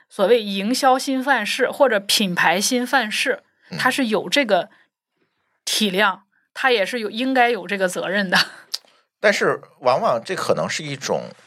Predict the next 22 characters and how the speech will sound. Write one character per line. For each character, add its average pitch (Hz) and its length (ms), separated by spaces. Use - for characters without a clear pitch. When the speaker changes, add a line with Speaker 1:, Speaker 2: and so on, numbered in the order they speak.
Speaker 2:
公 160 160
司 170 180
的 143 140
路 139 160
径 120 240
依 113 80
赖 131 260
吧， - 240
Speaker 1:
是。 - 200
Speaker 2:
你 208 40
让 131 140
他 139 140
立 175 200
刻 139 260
的 104 320
掉 131 180
头 78 320
去 - 280
按 127 200
照 107 160
一 92 160
个 92 380